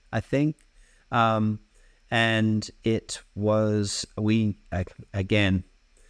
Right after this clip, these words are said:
I'd be the first to admit that we were unsure about what we were doing, but at that point, uh, we were still printing in black and white,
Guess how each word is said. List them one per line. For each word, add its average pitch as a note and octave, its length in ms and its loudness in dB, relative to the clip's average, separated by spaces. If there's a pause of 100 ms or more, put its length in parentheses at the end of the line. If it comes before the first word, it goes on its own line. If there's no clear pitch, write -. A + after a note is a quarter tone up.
(180)
I'd G#2 100 -4
be A#2 60 0
the A2+ 100 0
first A#2 320 0
to A#2 80 0
admit G#2+ 300 0
that - 80 -8
we G#2 140 2
were G2 160 -2
unsure G#2 520 0
about F#2 260 -4
what G#2 200 -6
we G2 100 -2
were F#2 80 -4
doing, G#2+ 420 0
but A#2+ 120 0
at B2 100 -4
that F3 220 2
point, A#2+ 300 -2
uh, A2 120 -4
we A#2+ 120 -2
were G#2+ 100 -2
still G#2+ 220 -4
printing A2+ 400 -2
in F#2+ 140 -2
black F#2 280 -2
and G2 100 0
white, F#2 260 0